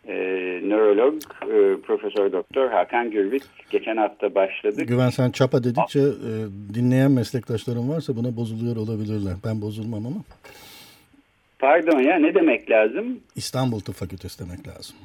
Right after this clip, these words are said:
Speaker 2: Bazı meslektaşlarım son derece, e, duyarlıdır bu nüansa.
Speaker 1: Bu Çapa Cerrahpaşa ayrımı yok mu? Yanlış bir ayrım mı? Par-, ben yanlış biliyorum demek ki o zaman.
Speaker 2: İşte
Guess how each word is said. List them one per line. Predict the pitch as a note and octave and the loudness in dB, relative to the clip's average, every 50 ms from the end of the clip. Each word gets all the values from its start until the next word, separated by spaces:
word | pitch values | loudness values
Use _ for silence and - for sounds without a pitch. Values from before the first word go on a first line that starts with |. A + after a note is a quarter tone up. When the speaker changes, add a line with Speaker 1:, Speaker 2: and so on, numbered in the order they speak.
| G#2 | -8
Speaker 2:
Bazı | G#2 A2 A2+ A2 G2 G#2 G2+ | -6 -4 -4 -4 -6 -8 -10
meslektaşlarım | G2+ G#2 G2 - - G#2 - - G2 - - G#2+ A2+ B2+ B2 | -10 -10 -10 -10 -12 -10 -10 -10 -12 -10 -10 -10 -10 -10 -6
son | - C3 C#3 D3 B2+ | -2 2 4 4 4
derece, | A2+ G#2+ G#2 F#2+ G2 G2 | 2 0 -6 -6 -8 -10
e, | F#2+ - _ A2 G#2+ G2+ F#2 G2 G2 F#2 F#2 | -12 -14 _ -16 -14 -14 -12 -12 -14 -10 -8
duyarlıdır | G#2+ G#2+ G#2 G#2+ G#2 G2 G2 F#2 G2 F#2 F2+ F2 | -6 -4 -4 -4 -4 -4 -6 -8 -10 -12 -12 -12
bu | F#2+ F#2+ F2+ F#2 - - G#2+ | -14 -16 -16 -16 -12 -8 -4
nüansa. | G#2+ G#2+ G2+ F#2+ F#2 - - - F2+ - _ - - _ _ _ _ _ _ _ _ _ _ _ _ _ _ _ - - A2 | -2 -2 -2 -4 -6 -8 -10 -12 -12 -14 _ -20 -20 _ _ _ _ _ _ _ _ _ _ _ _ _ _ _ -20 -18 -8
Speaker 1:
Bu | A#2 B2+ B2+ - - | -6 -4 -4 -4 -6
Çapa | - - B2+ B2+ D3+ D3 B2 | -2 0 0 4 4 4 4
Cerrahpaşa | C3 C3 B2+ C3 C#3 C3+ C3+ - - C3+ B2 - D3 C#3 | 6 6 6 6 4 4 0 -2 -2 -2 -2 0 0 0
ayrımı | C3 - B2+ A#2+ A#2 A#2+ A#2+ A#2+ B2+ B2+ C3 C3 | 2 4 4 4 4 4 2 0 0 0 0 0
yok | C#3 D#3+ G3+ G3+ G3+ - | 2 4 4 4 2 0
mu? | - G#2 F#2 | -2 0 2
Yanlış | F#2 G#2 G#2+ A#2 C#3 D#3 C#3+ - - | 4 4 4 4 4 2 2 0 0
bir | B2 | 2
ayrım | A2+ G#2 F#2 F2 F2 F2 E2 | 4 4 4 2 0 -2 -4
mı? | D#2+ D#2+ - - | -6 -6 0 2
Par-, | A2+ E2 E2 F#2+ | 2 2 4 2
ben | G#2 G#2+ | 2 2
yanlış | A#2+ B2+ A#2 A2+ A#2 A#2+ A#2+ - - | 2 2 0 -2 -2 -4 -6 -8 -10
biliyorum | A#2 G#2+ G2 F2 E2 E2 D#2+ | -4 -2 0 0 0 -2 -4
demek | E2 D#2 D#2 D#2 - - | -6 -6 -8 -10 -10 -12
ki | E2+ | -12
o | D#2 | -10
zaman. | - D#2+ D#2 D2 - - _ - G#2 | -10 -10 -10 -12 -12 -16 _ -18 -14
Speaker 2:
İşte | G2+ - - - | -14 -12 -8 -8